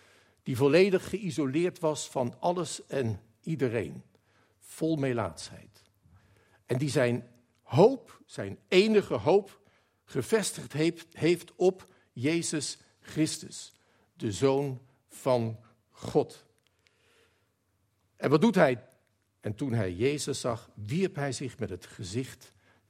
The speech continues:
ter aarde. In diepe nood, in grote afhankelijkheid. Hij schaamde zich er niet voor.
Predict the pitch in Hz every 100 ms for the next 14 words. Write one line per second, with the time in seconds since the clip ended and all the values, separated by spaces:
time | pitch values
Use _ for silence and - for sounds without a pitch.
0 | _ 110 98 - 95 71 - - _ _
1 | _ _ _ - 113 104 - _ _ -
2 | 117 247 254 226 185 165 101 - - _
3 | _ _ - 120 - 135 202 196 196 -
4 | 147 180 151 127 117 95 - _ _ _
5 | _ _ _ _ _ _ _ _ 123 117
6 | - 175 175 147 131 156 127 - 127 131
7 | 135 - - 87 -